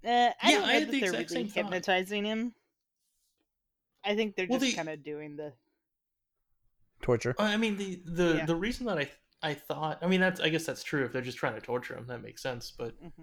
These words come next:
Speaker 2: like, as far as the hypnotism goes, like, what we see the other times is, like, you know, they, they say the phrase, and then, you know, that's one of the things. Like, it's, if, if they're not repeating that phrase, then I don't, I, unless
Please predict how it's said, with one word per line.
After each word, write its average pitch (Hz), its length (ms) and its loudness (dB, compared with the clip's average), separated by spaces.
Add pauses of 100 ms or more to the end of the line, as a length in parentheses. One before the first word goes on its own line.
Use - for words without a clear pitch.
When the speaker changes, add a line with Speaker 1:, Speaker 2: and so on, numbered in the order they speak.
(120)
Speaker 2:
like, 139 220 -4
as 156 160 -2
far 196 160 2
as 156 100 2
the 139 80 -4
hypnotism 135 600 -2
goes, 117 460 -6 (420)
like, 131 180 -4 (180)
what 170 160 0
we 170 120 2
see 214 360 -2
the 151 160 -2
other 165 180 2
times 127 420 -2
is, 117 260 -8
like, 117 180 -8
you 156 80 0
know, 131 100 2
they, 131 180 0
they 135 160 -2
say 160 180 0
the 131 100 -2
phrase, - 640 -6 (340)
and 139 180 2
then, 123 480 4 (1200)
you 151 100 -2
know, 131 80 0
that's 135 220 0
one 147 180 4
of 127 60 0
the 123 80 -2
things. 117 420 -4
Like, 123 200 -6
it's, - 360 -12
if, 127 220 -8
if 143 140 -8
they're 147 120 0
not 156 200 -2
repeating 151 380 -2
that 120 180 -8
phrase, 123 400 -2
then 120 120 -8
I 120 60 -10
don't, 143 140 -8 (240)
I, 143 160 0
unless 143 580 0